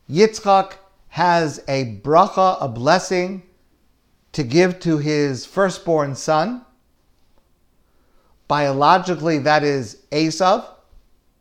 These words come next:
Yaakov was born second. And then through deception, at the instruction of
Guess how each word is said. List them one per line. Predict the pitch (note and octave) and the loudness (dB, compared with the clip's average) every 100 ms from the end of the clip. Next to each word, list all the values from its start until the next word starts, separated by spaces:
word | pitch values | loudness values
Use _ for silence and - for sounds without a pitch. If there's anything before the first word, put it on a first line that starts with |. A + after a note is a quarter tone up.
| _ | _
Yaakov | A2+ C#3+ D#3+ D#3+ D#3+ D3+ B2+ | -4 0 0 0 0 0 -2
was | B2 | -8
born | G#2+ B2+ A#2 | -8 -8 -8
second. | G#2+ D#3+ E3 A3 A3 - _ _ _ _ - _ _ _ _ _ _ _ | -4 -2 0 -4 -6 -20 _ _ _ _ -20 _ _ _ _ _ _ _
And | C#3+ D3+ | -6 0
then | F3 F3 D#3+ | 2 2 0
through | - F#3 G3+ G#3+ G#3 G3+ G3+ D#3 | -2 2 4 6 6 2 0 -4
deception, | D3+ E3 - A3+ B3 - - C3+ E3 G#3+ _ _ _ _ _ _ _ _ _ _ _ _ _ | -2 -4 0 0 0 -4 -4 -4 -6 -12 _ _ _ _ _ _ _ _ _ _ _ _ _
at | D3 D3 | -4 -2
the | D3+ D3 | 0 0
instruction | C#3+ C3 - G3 F#3+ F3+ E3 | 0 -4 0 0 0 -4 -2
of | D#3 D3 C#3+ B2 - | 0 2 0 -2 -8